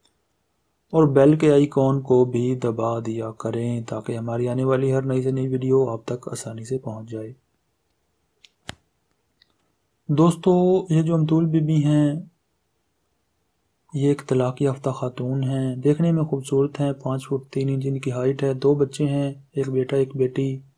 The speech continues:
दोनों अपने बाप के पास रहते हैं। अभी जो है तकरीबन तीन साल पहले ही जो है इनकी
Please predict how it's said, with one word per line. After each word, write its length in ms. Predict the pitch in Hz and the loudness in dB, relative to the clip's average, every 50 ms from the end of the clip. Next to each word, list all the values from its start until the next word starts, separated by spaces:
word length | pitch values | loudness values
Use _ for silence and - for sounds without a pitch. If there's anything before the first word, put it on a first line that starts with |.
| _ | _
दोनों 360 | 143 131 127 131 139 143 139 135 | -4 -2 -2 0 0 -2 -2 -2
अपने 180 | 135 139 135 | -2 -4 -4
बाप 360 | 127 123 123 120 120 123 123 - | -4 -4 -4 -2 -2 -2 -2 -2
के 60 | - | -4
पास 280 | 127 - 120 117 113 - 120 | -4 -2 -4 -6 -8 -8 -10
रहते 260 | 117 113 - - 123 | -12 -12 -10 -10 -10
हैं। 220 | 120 117 113 120 - _ _ _ _ _ _ _ _ _ _ _ _ _ _ _ _ _ _ _ _ _ _ _ _ _ _ _ _ _ _ _ _ _ _ _ | -10 -10 -12 -14 -20 _ _ _ _ _ _ _ _ _ _ _ _ _ _ _ _ _ _ _ _ _ _ _ _ _ _ _ _ _ _ _ _ _ _ _
अभी 300 | 170 147 143 151 165 165 | -2 0 4 6 6 6
जो 120 | 156 160 151 | 6 6 6
है 80 | 147 | 4
तकरीबन 300 | 147 147 147 151 143 147 | 4 4 2 2 4 2
तीन 240 | 143 - 151 147 147 | 2 2 2 2 2
साल 160 | 143 147 143 | 4 2 0
पहले 400 | 135 135 139 135 123 131 139 139 135 | 2 2 0 0 0 2 2 2 2
ही 100 | 135 135 | 0 0
जो 140 | 131 131 123 | 0 -2 -2
है 120 | 123 123 | -2 -4
इनकी 500 | 123 127 120 - 127 120 120 117 - 175 | -6 -8 -6 -6 -6 -6 -6 -8 -10 -12